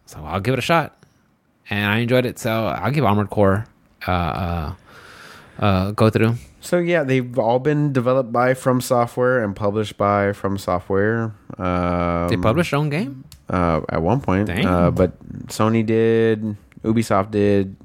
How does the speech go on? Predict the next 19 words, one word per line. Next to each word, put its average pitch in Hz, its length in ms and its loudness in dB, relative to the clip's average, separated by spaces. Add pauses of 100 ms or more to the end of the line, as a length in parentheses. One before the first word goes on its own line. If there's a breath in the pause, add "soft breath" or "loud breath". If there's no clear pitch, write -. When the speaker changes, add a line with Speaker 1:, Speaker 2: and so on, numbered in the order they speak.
Speaker 2:
Metro 95 280 -4
three 92 220 -2
D, 98 360 2
five 92 180 2
oh 92 140 2
five, 101 680 2
Red 101 200 2
Ant, 101 320 2
Sega, 101 580 0
Bandai 92 320 0
Namco 95 500 0
have 87 140 -4
all 107 280 2
published. 98 640 -4 (840 loud breath)
They've 92 140 -2
gone 92 300 2
from 90 640 0
PlayStation 90 800 -2
one 139 600 0